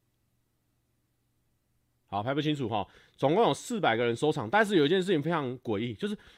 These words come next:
你想说四百个人收藏，应该有非常多路人粉丝吧？结果其实没有哎，里面有触及到的，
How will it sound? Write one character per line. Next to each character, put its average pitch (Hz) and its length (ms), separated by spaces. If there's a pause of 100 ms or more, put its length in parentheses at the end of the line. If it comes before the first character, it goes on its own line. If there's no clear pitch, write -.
你 233 60
想 226 120
说 - 80
四 240 160
百 160 160
个 139 80
人 139 100
收 185 100
藏， 151 200
应 165 80
该 175 100
有 131 140
非 165 180
常 123 240
多 135 380
路 175 280
人 117 160
粉 117 200
丝 110 180
吧？ 98 220 (560)
结 151 120
果 151 160
其 156 140
实 139 180
没 120 300
有 110 220
哎， 78 120 (1000)
里 123 160
面 196 220
有 135 180
触 196 180
及 139 160
到 165 220
的， 113 320